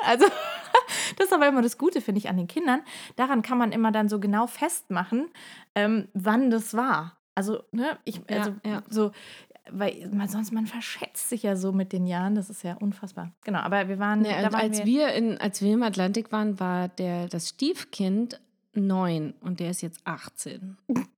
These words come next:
Speaker 1: Ja. Ja, ja,
Speaker 2: Hm?
Speaker 1: so, so vergeht die Zeit. Ja,
Speaker 2: So,
Speaker 1: aber ich
Speaker 2: ne?
Speaker 1: freue mich tierisch. Ähm, und ja, ich bin jetzt auch total froh und ich bin jetzt auch irgendwie damit, äh, wie sagt man denn,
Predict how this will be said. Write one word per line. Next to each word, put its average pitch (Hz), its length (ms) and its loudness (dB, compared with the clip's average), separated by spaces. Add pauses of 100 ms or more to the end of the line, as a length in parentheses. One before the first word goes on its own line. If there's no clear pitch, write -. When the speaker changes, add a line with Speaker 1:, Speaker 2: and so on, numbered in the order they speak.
(140)
Speaker 1:
Ja. 247 180 0 (800)
Ja, 226 180 2 (280)
ja, 311 120 2
Speaker 2:
Hm? 202 80 2
Speaker 1:
so, 214 240 0
so 233 120 -6
vergeht 262 340 -4
die 359 120 -4
Zeit. 196 240 -6 (400)
Ja, 185 100 2
Speaker 2:
So, - 20 6
Speaker 1:
aber 180 100 2
ich 170 80 -2
Speaker 2:
ne? 190 60 -2
Speaker 1:
freue 185 100 0
mich - 200 -8
tierisch. 175 560 -6
Ähm, 175 500 -6 (440)
und 190 380 -2 (640)
ja, 165 180 -4
ich - 140 -6
bin 262 120 -2
jetzt 302 160 -4
auch 233 80 -2
total 196 280 -4
froh 277 320 2
und 226 80 4
ich 214 80 0
bin 226 100 -2
jetzt 208 160 0
auch 190 120 0
irgendwie 190 560 -2
damit, 185 440 -2
äh, 175 300 -2
wie 175 80 -4
sagt 202 180 -4
man 190 120 0
denn, 175 220 -2